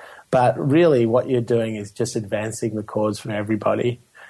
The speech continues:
right? So if you can think about people who need to meet each other and introduce them at the end of the day, then you go to bed feeling like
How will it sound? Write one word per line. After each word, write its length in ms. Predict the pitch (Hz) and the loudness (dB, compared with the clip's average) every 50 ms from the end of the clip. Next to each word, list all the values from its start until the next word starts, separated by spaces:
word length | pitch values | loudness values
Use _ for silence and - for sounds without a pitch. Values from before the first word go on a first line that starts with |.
| - _ _ - | -20 _ _ 2
right? 360 | 127 120 120 131 - - - | 2 4 4 4 2 -2 -8
So 360 | - - 139 131 131 127 131 | -6 0 4 4 6 6 4
if 180 | 127 123 127 - | 2 0 0 0
you 120 | 165 170 | 0 0
can 280 | 175 - 151 135 123 123 | 2 0 0 0 0 0
think 200 | - 139 123 127 | 0 0 2 2
about 300 | 127 113 117 113 110 - | 0 0 0 -2 -2 -2
people 260 | - 120 120 117 117 | -4 -4 -2 0 0
who 60 | 117 | 0
need 240 | 110 113 110 107 107 | 0 0 -4 -4 -4
to 60 | - 113 | -4 -2
meet 200 | 110 107 107 110 | 0 0 0 0
each 200 | 110 104 - - | 0 -2 -2 -4
other 300 | 104 104 104 104 104 101 - _ _ _ _ _ _ _ - - | -4 -4 -2 -4 -6 -6 -8 _ _ _ _ _ _ _ -2 0
and 120 | 120 113 | 2 4
introduce 480 | 120 120 123 120 104 117 120 117 - - | 4 2 2 2 4 4 4 4 2 0
them 160 | 113 107 104 | 0 0 0
at 100 | 107 87 | -2 -2
the 100 | 104 107 | -2 -2
end 140 | 107 107 110 | 0 0 0
of 80 | 101 | 0
the 80 | 107 104 | 0 0
day, 300 | 98 117 113 117 110 107 | 0 2 4 4 4 2
then 220 | 101 107 107 110 113 | 2 0 0 2 4
you 100 | 113 120 | 4 4
go 140 | 120 123 117 | 4 4 2
to 80 | 107 | 2
bed 320 | 98 - 110 104 107 101 - | 2 0 0 0 0 -2 -4
feeling 420 | - - 110 104 104 104 104 104 | -4 -4 -2 -2 -2 -2 -2 -2
like 260 | 104 104 104 104 104 | -2 -2 -2 -2 -4